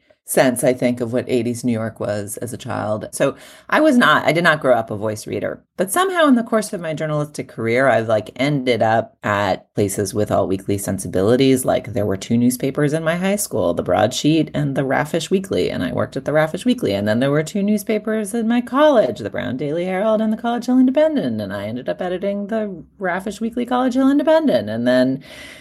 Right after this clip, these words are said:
you know, Slate is an internet magazine, but it certainly has some sensibility of a,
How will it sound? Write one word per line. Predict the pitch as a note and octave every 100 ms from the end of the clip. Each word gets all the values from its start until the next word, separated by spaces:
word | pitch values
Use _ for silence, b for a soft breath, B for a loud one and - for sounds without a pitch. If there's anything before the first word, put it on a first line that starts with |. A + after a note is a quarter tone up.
| B
you | -
know, | G#3+ D3 C3+ B2 -
Slate | - D#3+ D3+
is | C3+
an | B2+ A#2+
internet | C#3 D3+ C#3
magazine, | B2 A2+ A2 G#2+ G#2+
but | -
it | C3+
certainly | C3 B2
has | A#2+ C3
some | - B2 A#2 A2 A2+ -
sensibility | - - - A#2 A#2 G2+ G#2+ G#2+ G2+ G2+
of | F#2+
a, | G2+ F#2+ G2+ F#2+ F#2